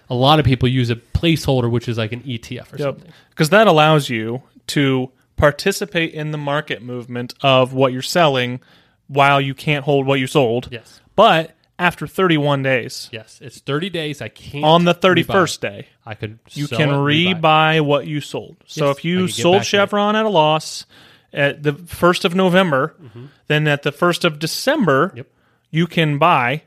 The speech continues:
Speaker 1: On the thirty-first
Speaker 2: You,
Speaker 1: day,
Speaker 2: so th-, so yeah,
Speaker 1: buy back.
Speaker 2: then, then you sell, then you sell it. You buy, uh, X L E, the Energy Sector Spider E T F as a placeholder.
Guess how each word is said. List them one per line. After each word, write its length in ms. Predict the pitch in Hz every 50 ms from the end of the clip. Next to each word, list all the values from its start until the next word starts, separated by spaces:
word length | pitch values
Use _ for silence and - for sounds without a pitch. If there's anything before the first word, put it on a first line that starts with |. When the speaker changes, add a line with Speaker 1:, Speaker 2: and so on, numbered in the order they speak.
| _ _ -
Speaker 1:
On 100 | 117 104
the 80 | 101
thirty-first 560 | - - 131 131 143 143 - 175 160 151 - -
Speaker 2:
You, 100 | 170 185
Speaker 1:
day, 120 | 135 135
Speaker 2:
so 180 | 131 - 196 185
th-, 120 | 170 151
so 100 | - - 196
yeah, 200 | 175 175 147 127
Speaker 1:
buy 60 | 139
back. 80 | 143 -
Speaker 2:
then, 180 | 175 170 160
then 140 | 151 175 180
you 100 | 180 165
sell, 260 | 156 - - 208 196 165
then 160 | 170 180 175
you 80 | 165 160
sell 300 | - - 226 233 226 226
it. 100 | 214 170
You 140 | 151 143 143
buy, 420 | 143 160 175 185 185 190 190 185
uh, 340 | 139 147 143 139 139 139 139
X 260 | 139 151 165 - -
L 180 | 170 160 156 151
E, 80 | 143 135
the 100 | 131 139
Energy 320 | 139 143 147 143 139 143 139
Sector 360 | - - - 143 - - 147
Spider 400 | - - - 147 139 135 139 135
E 100 | 135 139
T 180 | 139 - 139 139
F 120 | 151 160 -
as 100 | 151 143
a 60 | 143
placeholder. 500 | - 151 147 151 - 180 185 196 214